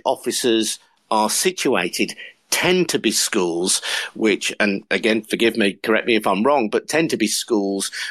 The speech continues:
which have a, a, a worse reputation for trouble and violence and so on. Um, th-, they're not in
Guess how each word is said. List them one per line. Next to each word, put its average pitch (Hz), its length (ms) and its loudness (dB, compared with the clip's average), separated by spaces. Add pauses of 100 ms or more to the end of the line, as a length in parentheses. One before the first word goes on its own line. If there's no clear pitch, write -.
(100)
which - 200 -2
have 98 340 -2 (400)
a, 101 180 2
a, 104 160 0 (120)
a 107 80 -2
worse 120 600 2
reputation 95 960 0
for 87 200 -2
trouble 104 720 2
and - 280 -10 (140)
violence 107 540 0
and 104 160 0
so 131 280 2
on. 82 220 -6 (340)
Um, 123 380 0
th-, - 140 0
they're 170 180 2
not 175 400 2
in 101 320 -2